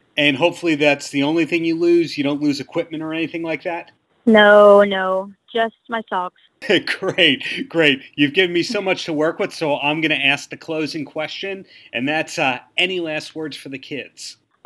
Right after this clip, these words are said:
Speaker 2: Well, that's a tricky one. Follow your dreams. Don't really listen to what other people think. That's basically what my whole E P is about, being a self-aware bitch. You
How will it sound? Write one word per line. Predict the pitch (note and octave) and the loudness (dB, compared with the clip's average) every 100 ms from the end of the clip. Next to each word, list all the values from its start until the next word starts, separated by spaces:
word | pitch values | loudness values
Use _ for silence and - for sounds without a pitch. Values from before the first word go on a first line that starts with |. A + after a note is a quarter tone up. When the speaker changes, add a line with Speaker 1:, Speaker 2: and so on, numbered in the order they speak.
| - | -4
Speaker 2:
Well, | A3+ D4 D4+ A3 G#3+ A3 - _ _ _ - | 4 6 8 6 2 -6 -18 _ _ _ -2
that's | C4 D4 | 0 2
a | |
tricky | C4 - D#4+ F#4+ E4 | 2 2 6 6 6
one. | B3+ A3 G#3 F#3+ F#3 F#3+ _ _ _ _ _ - | 6 6 6 2 -2 -10 _ _ _ _ _ -12
Follow | G#3+ G#3+ G#3+ G#3 G3+ _ _ _ _ | -10 -10 -12 -14 -18 _ _ _ _
your | A#3 | -18
dreams. | A3 G#3+ A3 A3+ G3+ | -14 -12 -10 -12 -6
Don't | B3 C4+ | -6 -4
really | A#3 A#3 A3+ A3 A3 _ - | -4 -2 -2 -4 -6 _ -8
listen | A#3 A3 A#3+ | -8 -6 -6
to | G#3+ | -4
what | G3+ | -2
other | G3+ G3+ | -2 -4
people | A3+ G#3+ G#3 - | -6 -4 -6 -4
think. | G#3+ A3+ - | -4 -4 0
That's | B3 A#3 _ C4 | 0 0 _ -2
basically | B3 B3+ - B3 A3+ G#3 - _ _ _ | 2 2 0 -2 0 -2 -4 _ _ _
what | - A3+ A3+ | -4 -2 -2
my | A3 G#3+ | -2 -2
whole | G3+ G#3 G3+ | 0 -2 -2
E | G3+ | -4
P | - G#3+ | -2 -2
is | G3+ | -2
about, | G3+ F#3 F#3 - _ - | -4 -4 -6 -10 _ -4
being | G#3+ G3+ G3 | -2 -2 -6
a | F#3+ - | -6 0
self-aware | G3 F3+ G#3+ G3 F#3+ | 2 2 0 2 2
bitch. | F#3+ G3 - - - _ _ _ _ - | 2 2 0 -4 -6 _ _ _ _ 0
You | A3 | 0